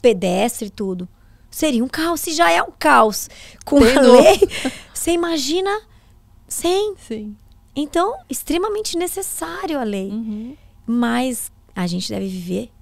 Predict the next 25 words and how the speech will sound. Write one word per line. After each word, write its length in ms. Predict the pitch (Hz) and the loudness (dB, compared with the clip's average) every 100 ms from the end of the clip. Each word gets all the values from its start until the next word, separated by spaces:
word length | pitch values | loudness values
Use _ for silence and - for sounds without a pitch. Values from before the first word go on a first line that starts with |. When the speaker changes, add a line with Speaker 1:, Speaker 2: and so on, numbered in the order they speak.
| - | -18
Speaker 1:
da 140 | - 214 | -8 -6
graça. 520 | 269 277 - - - _ _ - | -6 -8 -10 -16 -18 _ _ -6
Esse 380 | 196 247 - 247 | 0 0 0 -8
é 80 | 226 | -8
o 60 | |
propósito 640 | 226 240 - 196 202 - | -10 -14 -10 -10 -10 -16
de 120 | 202 202 | -16 -12
Deus 500 | 190 185 208 196 - | -8 -8 -10 -14 -18
e 160 | - | -16
da 200 | 196 190 | -14 -12
graça 420 | 185 180 175 196 226 | -10 -8 -8 -10 -14
e 20 | |
o 20 | |
que 120 | - | -12
Jesus 320 | 196 185 185 | -12 -10 -12
veio 240 | 202 185 185 _ _ _ | -10 -10 -10 _ _ _
transbordar 540 | 196 202 185 190 185 | -6 -6 -4 -6 -8
pra 120 | 180 196 | -8 -8
gente. 360 | 175 180 - - - - - - _ - | -8 -10 -12 -18 -20 -20 -20 -20 _ -6
E 120 | 262 | 0
a 100 | 285 | 0
graça, 580 | 214 233 269 294 - 196 | 2 2 2 0 -4 -8
ela, 280 | 208 220 226 - | -4 -2 -2 -4
a 240 | 214 226 | 0 0
obediência 760 | 240 269 208 226 277 - 196 | 2 -2 -2 -2 -2 -4 -10